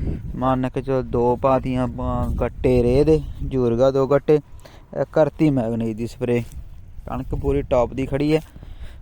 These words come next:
ਗੁੱਲੀ ਡੰਡਾ ਤੁਸੀਂ ਦਿਖਾਓ, ਕਿਤੇ ਵੀ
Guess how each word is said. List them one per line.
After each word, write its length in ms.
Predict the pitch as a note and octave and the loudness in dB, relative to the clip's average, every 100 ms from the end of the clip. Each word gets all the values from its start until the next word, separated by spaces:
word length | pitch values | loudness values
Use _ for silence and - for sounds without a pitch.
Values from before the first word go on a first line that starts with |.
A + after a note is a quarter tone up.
| - B2+ | -10 -4
ਗੁੱਲੀ 300 | B2+ C3+ D3 | -2 0 0
ਡੰਡਾ 320 | D#3 D#3+ D#3+ | 2 2 2
ਤੁਸੀਂ 260 | C#3+ D3 C3 | 0 -4 -4
ਦਿਖਾਓ, 400 | - B2+ B2 B2+ - - - - - - | -2 0 2 0 -6 -20 -20 -20 -20 -16
ਕਿਤੇ 300 | - - F3 D#3+ | -14 -6 -4 -4
ਵੀ 380 | C#3+ C#3+ D3 | -4 -6 -8